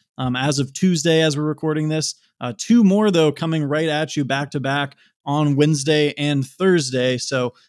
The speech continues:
look out for more, uh, news, updates, highlights, everything like that, uh, on eleven warriors dot com. Um, specifically, you know, Garrick Hodge and, and obviously Dan on Twitter as well with, with those, you know, uh,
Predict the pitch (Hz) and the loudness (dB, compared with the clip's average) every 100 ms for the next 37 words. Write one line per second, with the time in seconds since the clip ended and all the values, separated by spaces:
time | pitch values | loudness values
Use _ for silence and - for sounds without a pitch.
0 | _ 143 151 151 - 147 131 139 147 143 | _ -2 -2 -2 -2 -2 0 2 0 -2
1 | - _ - 123 120 151 175 170 156 - | -6 _ -8 -4 2 4 4 2 0 -4
2 | 139 - 156 147 - - - - 131 143 | -8 -2 0 0 -2 -10 -12 -10 -4 -2
3 | 143 139 - - 143 143 131 143 131 131 | 0 0 -4 -8 -4 -4 -2 -4 -4 -4
4 | 135 135 - _ _ 120 120 135 143 139 | -4 -4 -6 _ _ -10 -4 -2 0 0
5 | 139 139 135 139 139 120 135 135 135 131 | 0 0 0 0 0 0 -2 -2 -2 0
6 | 131 123 _ _ 127 123 117 - 135 156 | 0 -2 _ _ -4 -2 -2 -2 0 0
7 | 143 147 139 135 123 135 135 135 131 131 | 2 2 2 2 2 2 0 0 -2 0
8 | 123 117 117 123 123 123 - 127 123 135 | 0 -2 -2 -4 -4 -4 -4 -4 0 0
9 | 135 131 _ _ 123 117 - 175 165 131 | 0 -2 _ _ -8 -6 0 2 2 2
10 | 135 143 143 135 135 135 147 - 131 127 | 2 2 2 2 0 0 -4 -2 0 0
11 | - - _ _ _ 131 117 110 - 131 | -2 -8 _ _ _ -2 -2 -2 0 0
12 | 117 | 0